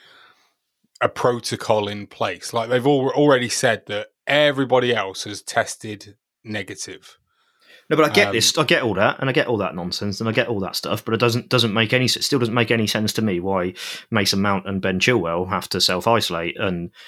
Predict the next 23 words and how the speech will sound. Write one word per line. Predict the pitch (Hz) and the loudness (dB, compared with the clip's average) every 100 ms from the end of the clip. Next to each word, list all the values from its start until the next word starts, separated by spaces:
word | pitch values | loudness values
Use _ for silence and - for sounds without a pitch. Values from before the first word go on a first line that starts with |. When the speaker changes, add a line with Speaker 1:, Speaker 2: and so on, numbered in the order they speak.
| - _ | -20 _
Speaker 2:
Steve | - 98 - | -4 -2 2
Clarke | 98 - | 0 2
doesn't, | 107 85 71 | -2 0 -2
even | 92 | -2
though | 92 87 | 0 0
he | |
was | 87 98 | 0 0
essentially | - 110 - 85 - _ | 0 0 -2 -4 -6 _
tonguing | - 113 92 87 87 | 0 0 0 -2 -2
Billy | 98 90 | -2 0
Gilmour's | 98 90 90 | 0 0 0
ear. | 104 - - _ _ _ _ _ _ - - - _ - | 0 0 -6 _ _ _ _ _ _ -16 -16 -16 _ -10
Speaker 1:
I | 139 | -4
d-, | 156 | -4
I | |
d-, | 147 156 - - 415 - 185 156 - - | -2 -2 -2 -4 -8 -2 -2 -2 -8 -20
<laughs> | - - | -20 -20
well, | 147 160 143 - _ _ | 2 4 4 0 _ _
I | 127 | -4
d-, | 104 110 | -4 -6
I | |
don't | 101 113 113 | -2 -4 -2
know. | 139 | -6